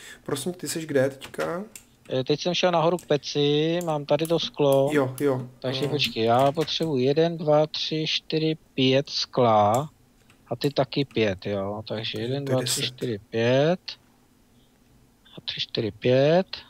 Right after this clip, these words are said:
Speaker 2: Tak, eh, já ti hodím to sklo.
Speaker 1: Mhm.
Speaker 2: Ať
Speaker 1: Tam
Speaker 2: si to můžeš vyrobit, ať to vidějí diváci, já si to vyrobím zvlášť.
Speaker 1: Mhm.
Speaker 2: Ještě potřebujeme
Speaker 1: Mhm.
Speaker 2: zlato a železo.
Speaker 1: To je tady. Tak, zlato.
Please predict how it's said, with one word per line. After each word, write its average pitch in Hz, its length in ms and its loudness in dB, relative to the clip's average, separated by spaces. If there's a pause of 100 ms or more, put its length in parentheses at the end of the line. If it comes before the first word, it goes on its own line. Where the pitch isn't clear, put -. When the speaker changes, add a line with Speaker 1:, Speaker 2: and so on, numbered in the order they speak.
(160)
Speaker 2:
Tak, 120 420 0
eh, 107 260 0
já 110 140 0
ti 131 160 -4
hodím 156 280 0
to 190 120 0
sklo. 120 440 2 (180)
Speaker 1:
Mhm. 143 420 -4 (540)
Speaker 2:
Ať 123 100 -6
Speaker 1:
Tam 139 100 -2
Speaker 2:
si 139 60 -8
to 135 120 -2
můžeš 139 320 -2
vyrobit, 131 460 2
ať 139 220 2
to 156 120 2
vidějí 147 320 0
diváci, 123 600 2
já 139 220 4
si - 140 -4
to 147 140 -2
vyrobím 143 460 2
zvlášť. 110 640 0
Speaker 1:
Mhm. 147 80 -6
Speaker 2:
Ještě 127 400 -4
potřebujeme 147 600 0
Speaker 1:
Mhm. 127 100 0
Speaker 2:
zlato 135 680 2
a 107 300 -2
železo. 139 680 2 (640)
Speaker 1:
To 135 60 -8
je 135 60 -8
tady. 131 440 -6 (1500)
Tak, - 140 -18 (600)
zlato. 156 640 -6